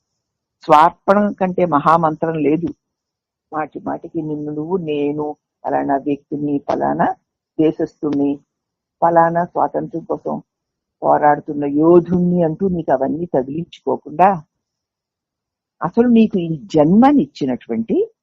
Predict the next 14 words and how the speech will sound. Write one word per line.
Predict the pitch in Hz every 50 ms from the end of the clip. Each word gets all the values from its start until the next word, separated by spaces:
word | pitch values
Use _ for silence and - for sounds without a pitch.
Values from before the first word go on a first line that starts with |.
| _ _ _ _ _ _ _ _ _ _
ఆ | 147 151
మహాశక్తికి | 147 135 131 131 135 - 156 160 170 170 160 156 147 139 143 - _ - - - _ _ - - - 349 392 - _ _ _ _ _ _ _ _ _ _ _ _ _ _ _ _
శరణాగతి | - 127 123 120 120 123 117 123 123 127
పొంది | - - 117 117 113 117
ఉండు. | 113 101 113 107 - - 165 - _ _ _ _ _ _ _ _ _ _ _ _ _ _ _ _ _ _ _ _ _ _ _ _ _ _ _ _ _ _ _ _ _ _ _ _ _ _ _ -
అంతకంటే | 135 139 - 143 139 135 139 143 - 147
మహామంత్రం, | - 127 117 117 - 139 143 143 147 147 151 151 131 143 - - 143 135 135 131
గొప్ప | - 131 127 - _ _ - 139
మంత్రం, | 196 - 127 123 - - _ 143 135 135
గొప్ప | 131 139 135 - _ _ - 139
శక్తినిచ్చేది | 135 - - 131 - _ - 139 - 143 - _ - 151 135 135 139 135
మరొకటి | 131 131 - - 131 - _ - 143
లేదు | 123 123 131 143 156 170 165 - _ _ _ _ _ _ _ _ _ _ _ _ _ _ _ _ _ _ _ _ _ _ _ _ _ _ _ _ _ _ _ _ _ _ _ _ _ -
అన్నారు | 277 285 - - 131 131 175 392 403 339